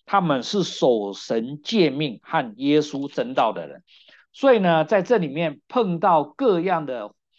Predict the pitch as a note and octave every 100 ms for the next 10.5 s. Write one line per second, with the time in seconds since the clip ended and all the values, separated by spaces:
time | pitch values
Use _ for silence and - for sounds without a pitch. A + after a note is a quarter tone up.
0 | _ _ _ _ G#3 F#3+ G3 G3+ F#3+ D#3
1 | C3+ - A2+ A#2 A#2+ - - G3 D#3 D3
2 | D3 C3 A#2 B2 F3 C#3 B2+ - D#3 D3+
3 | D3 - - G3+ F#3 - E3 A#2 - G#2+
4 | A2+ - E3 A2+ - - - _ _ _
5 | - G3 A3+ F#3+ E3+ E3 D#3 _ _ _
6 | _ _ _ _ _ _ _ - E3 G#3+
7 | G3+ G3 G3 F#3 G#3 - D3 D3 C#3 A#2
8 | D#3 E3 F3 E3+ A3+ A#3+ F#3+ E3 C3+ F#3
9 | E3 F#3 E3 D#3+ D#3 D#3 D3+ D#3 D3+ D#3
10 | E3 D3 G#2+ D#2